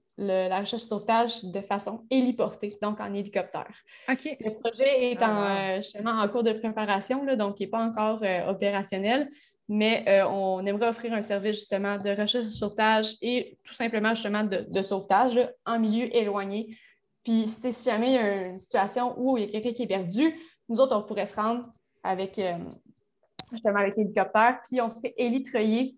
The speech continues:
Speaker 1: ou, tu sais, avec une sling qu'on appelle, dans le fond, là, que t'es au bout en bas. On serait élitreillé, justement, directement sur le site où on croit que la personne serait perdue. Il y a plusieurs autres facteurs qui rentreront en compte, là, mais en gros, ce serait ça qu'on pourrait faire avec notre travail.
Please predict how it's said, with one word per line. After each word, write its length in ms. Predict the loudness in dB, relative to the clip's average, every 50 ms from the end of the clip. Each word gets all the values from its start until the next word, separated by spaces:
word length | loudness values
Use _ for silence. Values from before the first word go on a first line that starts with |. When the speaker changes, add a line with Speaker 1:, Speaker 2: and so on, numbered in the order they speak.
| _ -6
Speaker 1:
ou, 140 | -6 -6 -4
tu 200 | -4 -4 -4 -4
sais, 160 | -4 -4 -2
avec 200 | 0 0 0 0
une 100 | -2 -4
sling 280 | -4 -4 -4 -4 -4 -2
qu'on 140 | -2 0 0
appelle, 280 | 0 0 0 -2 -2
dans 120 | 0 -2 -2
le 60 | -4
fond, 140 | -6 -6 -6
là, 160 | -6 -6 -6 -8 -12 _ _ _ -20 _ _ _ _ _ _ _
que 80 | -6 -4
t'es 180 | -2 0 0
au 60 | 0
bout 240 | 0 0 -2 0 2
en 120 | 2 2 4
bas. 260 | 2 2 2 0 -2 -14 _ _ _ _ _ -6
On 120 | -6 -6
serait 240 | -4 -2 -2 0 2
élitreillé, 760 | 4 4 2 2 0 0 0 0 2 0 0 0 -2 -4 -8 -12
justement, 440 | -14 -14 -10 -4 -2 2 2 4 2
directement 560 | 2 0 0 -2 -2 -2 -2 -2 -2 0 -2 -4
sur 200 | -6 -6 -2 0
le 120 | 0 0
site 260 | 0 -2 -4 -6 -6 -8 -8
où 180 | -8 -6 -4 -2
on 140 | 0 -2 -2
croit 320 | -4 -6 -2 0 0 0
que 300 | 0 0 -2 -2 -2 -2
la 100 | -4 -4
personne 320 | -2 -4 -6 -4 -4 -8
serait 160 | -8 -6 -6 -4
perdue. 460 | -4 -4 -6 -6 -8 -8 -8 -10 -10 _ _ _ _ _ _ _ _ _ _ _ -6
Il 40 | -6
y 20 |
a 40 | -4
plusieurs 360 | -2 2 4 6 6 6 6
autres 140 | 4 2 2
facteurs 280 | 0 0 2 0 -2
qui 140 | -2 -2 -4
rentreront 420 | -4 -4 -2 -2 0 2 2 2 2
en 80 | 2 2
compte, 260 | 0 -2 -2 -4 -4
là, 80 | -2
mais 240 | 0 2 2 0 0 2
en 160 | 2 2 2
gros, 160 | 2 0 -2
ce 120 | -4 -6 -10
serait 180 | -8 -4 -4
ça 200 | -4 -2 -2 -4
qu'on 360 | -4 -2 -4 -4 -4 -6 -8 _ _ _ _ -10
pourrait 260 | -8 -4 -2 -2 -2
faire 240 | 0 0 -2 -2 -2
avec 160 | -4 -8 -8 -8
notre 120 | -8 -12
travail. 380 | -10 -8 -8 -6 -6 -6 -10 -10